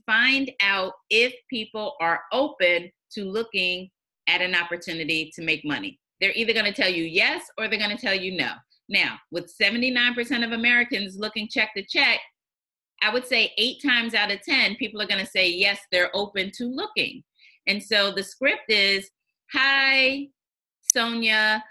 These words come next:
how are you? I know we don't really know each other, but I just wanted to reach out to see if you were at all open to what it is I'm doing to earn some extra money and create residual income without it interfering with what you're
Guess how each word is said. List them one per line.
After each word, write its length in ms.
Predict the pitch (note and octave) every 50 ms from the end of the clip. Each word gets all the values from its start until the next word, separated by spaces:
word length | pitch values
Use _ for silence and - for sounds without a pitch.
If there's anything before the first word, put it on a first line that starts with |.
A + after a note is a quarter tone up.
| _ _ _ - -
how 200 | A3+ A#3 B3+ -
are 280 | - A3+ A3+ A3 A3
you? 540 | A3 G#3+ A3 A3 A3 G#3+ G#3+ G#3+ G#3+ G#3+ - -
I 80 | F3
know 160 | F3+ F#3 G3 G3+
we 80 | A3+
don't 200 | A#3+ B3+ A#3+ F#3+
really 200 | A#3 A#3+ B3+ C4+
know 220 | B3+ A#3 G3+ G3+ G3+
each 160 | G3 - G#3+
other, 260 | F#3 F#3 F#3+ G3 G3
but 120 | F#3+ F#3 F3+
I 80 | F3+
just 240 | F3+ F#3 G3+ G#3 -
wanted 240 | A#3+ G#3+ G#3 G#3 G3
to 80 | G3+ F3+
reach 240 | F#3+ G3+ G#3+ -
out 200 | A3 F#3 F#3 F#3 F#3 -
to 80 | F3+
see 320 | F3 - G#3 G3 G3 F#3 - -
if 120 | F3 F3 E3+
you 180 | F#3 G3 F#3+
were 140 | F#3 F3+ - -
at 140 | D#3+ D#3+ - - -
all 300 | F#3+ G#3+ B3 C4+ - -
open 400 | G#3 G3+ G3 - G3 F#3+ F#3+ G#3 -
to 80 | - E3
what 180 | E3 F3+ F#3
it 100 | A3 A3+
is 140 | A3+ A3 A3 A#3
I'm 160 | A3 A#3 B3+
doing 300 | F#3+ F3+ E3+ F3 F3+ - -
to 80 | A#3 -
earn 160 | - D#3+ D#3+ E3+
some 200 | - G#3 G3 E3
extra 320 | D3+ - - - G#3+ A3+ - - _ _ _ -
money 460 | F#3 F3+ E3+ E3 E3 E3 F3 A3 - - - - -
and 120 | G3 G3+
create 320 | - A#3 G#3 F#3 E3+ - -
residual 460 | G3+ F#3+ F#3 F3 E3+ F3+ G3 G#3 - -
income 560 | C4+ C#4+ E4 C#4+ - G#3 E3+ E3 D#3+ E3+ F3 _ _ _ _ -
without 500 | F3+ F3+ F3+ - - G#3 A3 A#3+ B3+ C4
it 160 | C4+ C4 - -
interfering 640 | A3 A#3 A#3+ A#3+ A3+ - - F#3 F3+ F3 F3+ F3 F3+
with 120 | F3+ F3+ F3+
what 200 | - E3+ D#3+ - -
you're 100 | F3